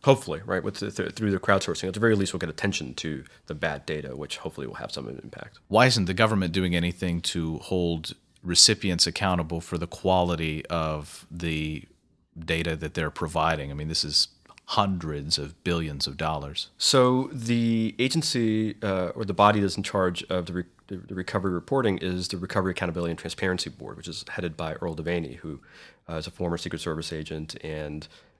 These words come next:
Speaker 1: uh, used to be the, um, Inspector General, um, of Interior. And he's a very serious man. And what he has said is, while there is a requirement,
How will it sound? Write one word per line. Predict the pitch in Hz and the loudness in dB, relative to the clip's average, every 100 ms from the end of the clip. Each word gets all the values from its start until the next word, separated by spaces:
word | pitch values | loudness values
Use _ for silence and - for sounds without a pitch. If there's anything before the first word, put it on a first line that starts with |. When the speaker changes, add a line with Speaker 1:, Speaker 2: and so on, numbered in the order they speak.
| - | -10
Speaker 1:
uh, | 80 | -6
used | 85 - | -6 -6
to | |
be | 80 82 80 76 | -6 -4 -4 -6
the, | - 82 82 80 78 73 67 - - 82 | -8 -8 -6 -6 -6 -8 -10 -16 -20 -16
um, | 76 71 69 73 | -12 -12 -12 -12
Inspector | - - - 90 85 | -12 -6 -2 -2 -2
General, | 85 80 78 80 101 - | -2 -2 -4 -8 -12 -14
um, | 82 78 76 - | -12 -12 -12 -14
of | 76 | -10
Interior. | 78 147 104 - - - - - _ - | -2 0 0 -2 -10 -20 -20 -20 _ -2
And | 90 87 | 2 2
he's | 87 104 | 0 2
a | |
very | 120 | 2
serious | - 107 - | 4 2 2
man. | 87 85 | 0 0
And | 95 95 | -2 -2
what | 90 | -2
he | - 156 | -2 0
has | 131 107 | 2 4
said | 165 180 | 4 4
is, | 110 98 - - | 2 0 -4 -4
while | - 110 | 2 6
there | 117 | 8
is | 113 | 6
a | 104 | 2
requirement, | 101 - 147 226 214 - - | -2 2 4 6 2 -2 -4